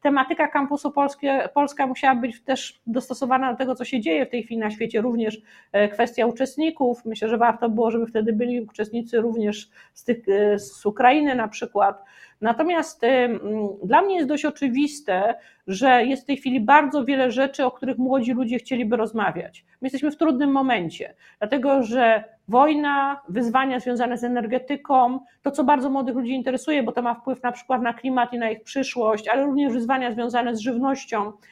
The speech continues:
to, co się dzieje, wojna na Ukrainie, e, doprowadza na przykład do, e, zagrożenia głodem w Afryce. W związku z tym ta geopolityka jest bardzo ciekawa i w tym znaczeniu na pewno na Kampusie Polska mielibyśmy o czym rozmawiać.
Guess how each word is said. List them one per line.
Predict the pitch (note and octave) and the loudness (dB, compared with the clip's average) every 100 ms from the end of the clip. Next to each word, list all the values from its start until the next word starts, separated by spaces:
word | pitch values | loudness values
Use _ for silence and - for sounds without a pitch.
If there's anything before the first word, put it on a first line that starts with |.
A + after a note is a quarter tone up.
| _ | _
to, | A#3+ | -6
co | D4+ | -4
się | D4 B3+ | -2 -2
dzieje, | C4+ C4+ B3 | 2 2 2
wojna | C4+ C4 B3 | 2 0 0
na | A#3 | 0
Ukrainie, | A#3+ B3+ A#3+ A#3+ B3+ B3+ C4+ - _ - | -2 0 0 2 0 0 -2 -6 _ -6
e, | G#3 B3 | 2 2
doprowadza | A3 C#4 C#4 C4 B3+ C4+ | 2 2 2 2 2 0
na | B3+ | -2
przykład | C4 C4+ B3 A3+ G3 | -4 2 2 2 2
do, | A3+ A3+ A#3 A3 G#3 | 4 4 4 2 0
e, | G#3+ F#3+ | 0 0
zagrożenia | A3 B3+ B3+ C4 B3+ A#3 | 0 0 0 0 0 0
głodem | B3 A#3+ A3+ A#3+ A#3+ | 2 2 2 -2 2
w | |
Afryce. | B3+ B3+ C#4 - - - _ _ - - - | 2 4 -2 -2 -6 -8 _ _ -20 -20 -2
W | |
związku | C#4 E4 E4+ E4 | 0 0 0 -2
z | E4 | 0
tym | D#4 C#4 | -2 2
ta | C#4 | 2
geopolityka | B3+ C#4 C4+ C4+ C4 - E4+ D4+ | 4 4 4 2 0 -2 0 0
jest | A#3 | 2
bardzo | C#4 A#3 C4+ | 0 0 -4
ciekawa | - - C4+ G3 F3+ | -6 0 2 4 0
i | |
w | F3+ | -2
tym | D4+ C#4+ | -4 -2
znaczeniu | C#4 C#4+ C4+ G3 | -2 0 -2 0
na | B3 B3 | 0 2
pewno | E4 E4 D4 D4 C#4+ | 2 2 2 -2 -2
na | A#3+ B3+ | -4 -4
Kampusie | A#3+ A#3 B3+ C4 | -4 -4 -6 -8
Polska | A#3+ B3 - A#3 | -2 -4 -2 -4
mielibyśmy | A3 A3+ G#3+ - G3 | -2 -4 -6 -10 -12
o | |
czym | F#3+ F3+ | -10 -10
rozmawiać. | D#3+ D#3 - _ _ | -10 -12 -16 _ _